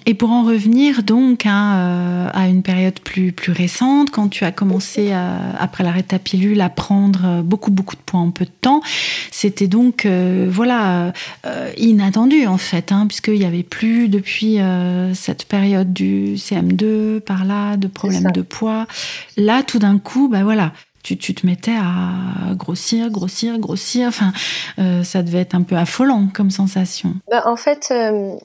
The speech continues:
Speaker 2: après cette période, heu, voilà, du C M deux, heu, au collège, je me suis affinée. Au lycée, heu, j'avais plutôt confiance en moi, heu, quelques complexes, hein, mais je me dis que quand on est adolescent, bon, ben,
Speaker 1: Mmh.
Speaker 2: on n'y échappe pas.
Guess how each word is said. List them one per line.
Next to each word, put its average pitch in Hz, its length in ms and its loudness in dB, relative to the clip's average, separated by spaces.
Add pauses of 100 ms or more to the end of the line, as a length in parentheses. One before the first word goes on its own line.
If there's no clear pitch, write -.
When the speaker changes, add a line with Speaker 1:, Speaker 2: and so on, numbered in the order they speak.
(540)
Speaker 2:
après 233 360 -2
cette 214 280 -8
période, 202 520 -2
heu, 175 220 -6
voilà, 185 260 -2
du 185 140 -10
C - 160 -4
M 175 260 -4
deux, 175 100 -8 (220)
heu, 156 540 -8
au 175 80 -10
collège, 185 480 -4
je 160 140 -10
me 170 40 -8
suis 170 160 -8
affinée. 208 540 0
Au 202 80 0
lycée, 190 460 -4
heu, 170 120 -4 (300)
j'avais 185 240 0
plutôt - 240 -8
confiance 175 400 -6
en 170 100 -4
moi, 214 500 2
heu, - 40 -4
quelques 190 300 -2
complexes, 220 600 -2
hein, 202 180 2
mais 190 120 0
je 165 100 -8
me 170 80 -4
dis 185 140 -4
que 190 80 -4
quand 180 280 -2
on 185 100 -2
est 175 60 0
adolescent, 175 720 -2
bon, 160 180 -8
ben, 151 240 -6 (320)
Speaker 1:
Mmh. 220 260 2
Speaker 2:
on 190 60 4
n'y 185 140 2
échappe 170 320 0 (120)
pas. 254 280 0